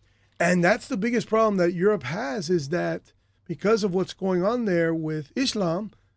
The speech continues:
Sharia doesn't have thirty days, sixty days, ninety, and they don't have manufacturing either. So America has to understand, embrace the, the world of Latin America, a-, a-, and love us for who we are,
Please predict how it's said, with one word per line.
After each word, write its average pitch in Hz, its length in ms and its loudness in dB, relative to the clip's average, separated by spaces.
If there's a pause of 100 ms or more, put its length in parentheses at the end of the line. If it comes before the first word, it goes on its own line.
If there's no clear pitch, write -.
(140)
Sharia 202 560 4
doesn't 190 300 2
have 247 280 2
thirty 196 260 2
days, 180 280 4
sixty 180 240 0
days, 180 180 6
ninety, 170 260 2 (180)
and 180 120 4
they 233 80 8
don't 294 80 6
have 208 120 6
manufacturing 202 580 2
either. 302 320 2 (400)
So 208 200 -2
America 208 480 -2
has 233 160 -2
to 214 100 -2
understand, 240 640 2
embrace 185 680 2
the, 180 240 0
the 196 160 0
world 202 300 4
of 147 180 -2 (720)
Latin 170 320 0
America, 220 520 -2 (560)
a-, 170 320 -2
a-, 170 260 -4
and 160 220 0
love 233 200 6
us 277 120 2
for 180 340 4
who 214 140 -2
we 180 200 2
are, 233 360 2